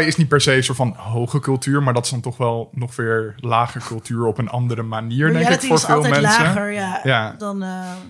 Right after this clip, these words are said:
Speaker 1: Eh, maar ja, tegelijkertijd, het is echt een fandom.
Speaker 2: Ja.
Speaker 1: Dus, dus je kan het op geen andere manier omschrijven, denk ik.
Speaker 2: Ja, wat zou jij zeggen?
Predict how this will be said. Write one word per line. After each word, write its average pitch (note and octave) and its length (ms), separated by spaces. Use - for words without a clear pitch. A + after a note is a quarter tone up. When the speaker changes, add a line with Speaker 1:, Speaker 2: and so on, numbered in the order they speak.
Speaker 1:
Eh, A2+ 300
maar D3 120
ja, C#3 60
tegelijkertijd, D3+ 520
het E3 100
is - 120
echt - 180
een E3+ 100
fandom. A3+ 540
Speaker 2:
Ja. B3+ 400
Speaker 1:
Dus, D3 280
dus C#3+ 160
je C#3 200
kan E3+ 120
het E3+ 80
op E3 80
geen D#3 100
andere F3 220
manier D3 300
omschrijven, B2+ 480
denk - 220
ik. - 220
Speaker 2:
Ja, B3 420
wat A#3+ 160
zou B3 120
jij C4+ 180
zeggen? F#4+ 300